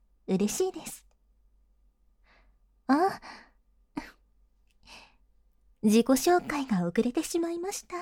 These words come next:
私はセラ、この屋敷の主です。主と言っても、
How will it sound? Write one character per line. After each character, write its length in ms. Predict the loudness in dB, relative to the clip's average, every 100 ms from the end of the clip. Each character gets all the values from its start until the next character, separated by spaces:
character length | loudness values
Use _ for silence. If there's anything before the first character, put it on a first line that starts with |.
| -12 -20 _ _ _ _ _ _ _ _ _ _ _ 2
私 480 | 2 4 2 2 0
は 120 | 0
セ 220 | -2 -2
ラ、 180 | -2 -4 _ _ _ _ _ _ _ _
こ 120 | 10 10
の 120 | 10
屋 160 | 6
敷 260 | 2 -2 2
の 180 | 4 4
主 280 | 2 -2 -2
で 140 | -4
す。 180 | -6 -18 _ _ _ _ _ _ _ _ _ _ _ _ _ _ _ _ _ _ _ _ _ _
主 540 | -2 -2 -2 -12 -14 -16 -16 -16 _ _ _ -8
と 140 | 0
言 120 | 0
っ 20 | 0 _
て 120 | -4 0
も、 200 | 0